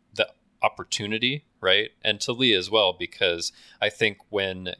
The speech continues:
I became an associate producer of this show and started listening to Earl Grey, as soon as that happened, I was like, "Hey guys, can I guest on the show?" And I was, like, probably way too persistent, but I got to guest for a few episodes, and then Lee had to leave and I could come on the show. So thank you for giving me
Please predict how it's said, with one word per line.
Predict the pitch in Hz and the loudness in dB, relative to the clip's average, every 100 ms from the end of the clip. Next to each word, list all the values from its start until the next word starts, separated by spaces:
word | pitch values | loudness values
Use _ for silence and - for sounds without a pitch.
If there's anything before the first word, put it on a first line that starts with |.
| - | -4
I | |
became | 98 - 113 101 | -4 -2 -4 -2
an | |
associate | 95 - 101 - | -2 0 -2 -4
producer | - 107 - 107 | -6 -2 0 2
of | |
this | 104 | 2
show | - 104 98 | 2 0 0
and | 92 | -2
started | - 95 | -2 0
listening | 90 92 98 | 0 -2 -4
to | 90 | -6
Earl | 92 92 | -4 -4
Grey, | 92 98 92 87 - - _ _ | 0 2 2 0 -4 -20 _ _
as | - - | -4 0
soon | 131 127 | 4 4
as | 117 | 4
that | 104 | 2
happened, | 107 120 - 107 | 0 -4 -4 0
I | 95 | 0
was | 95 98 | 0 0
like, | 90 87 - _ _ | 0 0 -6 _ _
"Hey | - 151 | -2 0
guys, | 131 113 135 | 2 2 0
can | - 107 | -4 -8
I | |
guest | 110 - | -4 -4
on | 127 | -2
the | 104 | 2
show?" | - 127 147 165 | 6 6 6 2
And | 110 | 2
I | 107 | 4
was, | 107 101 | 2 2
like, | 104 95 - | 2 2 0
probably | - 127 107 101 90 _ | 0 2 2 0 -2 _
way | - 101 | -2 0
too | 101 - 104 104 - | 0 -2 -2 -4 -6
persistent, | - 107 117 - 135 127 | -6 0 0 2 2 2
but | 113 | 2
I | 101 | 4
got | 98 98 | 4 0
to | 107 | -2
guest | 92 95 - | -2 -2 -2
for | 98 | -8
a | |
few | - 98 | -4 0
episodes, | 92 - 98 98 92 92 | 0 0 -2 0 0 -2
and | 92 | -10
then | 90 | -8
Lee | 90 92 | -4 -4
had | 92 87 | -4 -6
to | 87 | -6
leave | 90 90 | -8 -6
and | 90 | -8
I | |
could | 85 87 | -8 -12
come | 98 | -10
on | 90 | -8
the | 87 | -6
show. | 87 87 | -4 -4
So | 85 110 | -4 -2
thank | 123 113 | -2 -2
you | |
for | 117 95 | -8 -8
giving | 95 98 | -8 -6
me | 90 87 | -6 -6